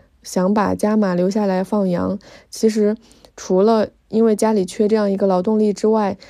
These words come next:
他更想让加马过上这种传统的，呃，游牧民族女性的生活，希望她到了年龄就嫁给一个当地的哈萨克族的小伙子，就过上这种非常传统的哈萨克游牧民族的生活。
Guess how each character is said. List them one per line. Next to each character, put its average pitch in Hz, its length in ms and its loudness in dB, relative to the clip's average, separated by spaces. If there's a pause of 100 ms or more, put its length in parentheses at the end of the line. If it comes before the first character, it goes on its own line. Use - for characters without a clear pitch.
(160)
他 254 180 -2
更 262 200 2
想 180 260 -2
让 196 360 0
加 220 220 -2
马 220 220 0
过 226 220 0
上 202 220 -2
这 208 120 2
种 190 280 -2 (320)
传 196 280 0
统 240 260 0
的， 180 260 -2 (440)
呃， 180 260 -2
游 180 140 2
牧 226 200 4
民 196 200 2
族 185 180 0
女 185 180 0
性 196 220 -2
的 185 100 0
生 214 260 -2
活， - 260 -4 (280)
希 - 160 -2
望 220 160 2
她 220 160 -4
到 214 180 0
了 196 180 0
年 180 300 -2
龄 190 180 -2
就 196 140 -2
嫁 208 240 -2
给 180 160 -2
一 185 100 -2
个 190 200 -4
当 202 280 -2
地 202 160 -4
的 180 220 -2 (200)
哈 208 160 -6
萨 214 160 0
克 202 280 -2
族 175 220 -6
的 185 120 2
小 196 220 -4
伙 - 280 -4
子， - 220 -8 (420)
就 214 140 0
过 220 200 2
上 202 180 0
这 202 100 2
种 196 160 -2
非 254 140 0
常 214 200 -2
传 202 300 -6
统 214 280 -4
的 180 120 -4
哈 226 200 -6
萨 226 180 -4
克 202 320 -4 (300)
游 185 140 0
牧 220 180 2
民 196 200 0
族 180 220 -4
的 190 160 0
生 220 240 -2
活。 220 320 -4